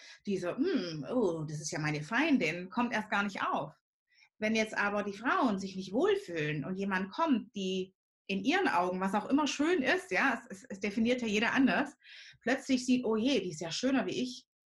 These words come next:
dann mag sie die nicht. Dann packt die die in eine Schublade rein, wo sagt, „Oh, das ist eine blöde Kuh, die hat ja nur eine Maske auf, womöglich hat sie nur ganz viel Schminke.“ Und das ist, glaube ich, meine,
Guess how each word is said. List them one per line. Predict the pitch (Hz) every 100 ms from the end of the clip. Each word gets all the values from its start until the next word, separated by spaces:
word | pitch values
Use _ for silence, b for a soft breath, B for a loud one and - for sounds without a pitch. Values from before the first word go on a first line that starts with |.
| _ _ _ _ _ _ _ _
dann | 185 185 190 190
mag | 190 185 -
sie | 220
die | 180
nicht. | 139 - - _ _ _
Dann | 175 190
packt | 233 -
die | 254
die | 208
in | 214
eine |
Schublade | 190 294 320 294 285 190
rein, | 170 254 254
wo | 208
sagt, | 208 208
„Oh, | 220
das | - - _ _ -
ist |
eine | 175
blöde | 147 165 160
Kuh, | - 285 277 B B
die | 185
hat | 170
ja |
nur | 170
eine | 160
Maske | - - 262 220
auf, | 262 262 b b
womöglich | 165 151 151
hat | 156
sie | 180
nur | 170
ganz | 160 190
viel | 190
Schminke.“ | 190 269 302 294 285 285 B B _
Und | 233 214 - _
das | 240 302
ist, | 381 381
glaube | 285 277
ich, | 277
meine, | 254 240 240